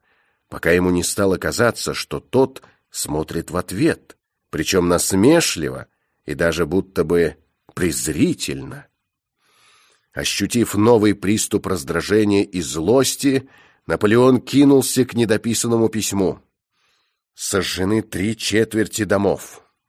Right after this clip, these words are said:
Уцелела лишь четвёртая часть. Такое поведение ужасно и бессмысленно. Гуманность, интересы вашего величества,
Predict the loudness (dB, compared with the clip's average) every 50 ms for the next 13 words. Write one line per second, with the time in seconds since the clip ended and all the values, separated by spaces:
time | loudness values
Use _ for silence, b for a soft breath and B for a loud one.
0 | _ _ _ _ _ _ _ _ -14 -10 -6 -2 0 2 4 4 6 6 6 4
1 | 4 2 2 0 -4 -4 -4 -4 -4 -2 0 2 2 2 2 2 2 2 2 2
2 | 0 -2 0 2 4 2 2 0 -4 -10 -12 -12 -14 -14 _ _ _ _ _ _
3 | _ _ _ _ _ _ _ _ _ -14 -10 -6 -4 -4 -4 -2 -4 -6 -6 -6
4 | -6 -4 -4 -4 -2 -4 -6 -8 -10 -12 B B B B B B B -4 -4 -2
5 | 0 4 4 4 4 2 0 -4 -2 0 0 0 -2 -4 -6 -4 -4 -4 -4 -4
6 | -6 -4 -2 0 0 0 0 -2 -6 -8 -8 -10 -12 -14 -20 _ _ _ _ _
7 | _ _ _ _ _ _ _ _ _ _ -12 -8 -4 -2 0 2 2 0 -2 -6
8 | -12 -14 -18 -18 -20 -20 -20 _ _ B B B B B B B B -4 -2 -2
9 | -2 0 2 0 0 0 0 2 2 2 2 0 -2 -2 0 0 2 2 2 2
10 | 2 2 0 -2 -4 -4 -4 -4 -4 -4 -6 -12